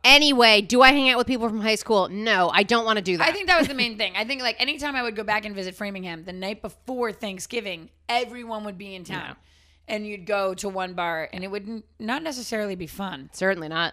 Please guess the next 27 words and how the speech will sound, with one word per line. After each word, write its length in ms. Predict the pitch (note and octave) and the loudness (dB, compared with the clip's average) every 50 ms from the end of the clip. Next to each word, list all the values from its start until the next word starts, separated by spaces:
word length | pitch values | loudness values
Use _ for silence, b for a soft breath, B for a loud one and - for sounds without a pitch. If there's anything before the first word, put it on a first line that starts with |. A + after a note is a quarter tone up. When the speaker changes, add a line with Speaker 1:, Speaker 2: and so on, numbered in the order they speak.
| - F#3 | -4 -6
Speaker 2:
You 80 | A3+ | -6
just 300 | A3+ F3+ C#4 B3+ G#3 - - | -2 2 2 2 2 0 -6
<laughs> 440 | A3+ A#3+ A#3+ - - - - - - | -6 -6 -6 -6 -10 -20 -12 -2 4
Speaker 1:
How 100 | B3 C#4 | 4 4
Speaker 2:
it 40 | B3 | 6
was 40 | B3+ | 6
Speaker 1:
could 60 | B3+ B3+ | 6 6
it 40 | C#4 | 6
Speaker 2:
just 100 | B3+ - | 6 4
Speaker 1:
be? 160 | F#3 F3 E3 | 2 0 0
Speaker 2:
something 360 | D#3 C4+ C4 C4 - C#4+ C4+ A#3+ | 0 -2 -6 -6 -6 -10 -4 2
Speaker 1:
You're 120 | A#3 A#3+ | 2 2
Speaker 2:
to 0 | |
Speaker 1:
just 100 | B3 A3 | 4 4
like, 120 | C4 A#3 A3 | 4 2 2
Speaker 2:
do. 40 | G#3+ | 2
Speaker 1:
"Here's 200 | A3 B3 B3+ A#3+ | 2 2 2 2
a 60 | B3+ | 4
bunch 180 | A#3 C4 B3+ - | 2 2 2 0
of 80 | B3+ | -2
faces 360 | - - C#4 D4 C#4 B3 A3 - | 2 4 4 4 4 2 -2 0
that 140 | A3+ G3 | 2 2
I 100 | F#3+ F#3+ | 4 2
s-, 200 | F#3+ F#3 - - - E3+ D#3+ | 2 0 -6 -14 -16 -12 -6
that 140 | G3 F#3 F3+ | -2 0 2
I've 200 | F#3 F#3 E3+ - | 2 2 0 -2
seen." 320 | - G#3 F#3+ G3 G3+ G3 | -6 -4 -4 -4 -4 -6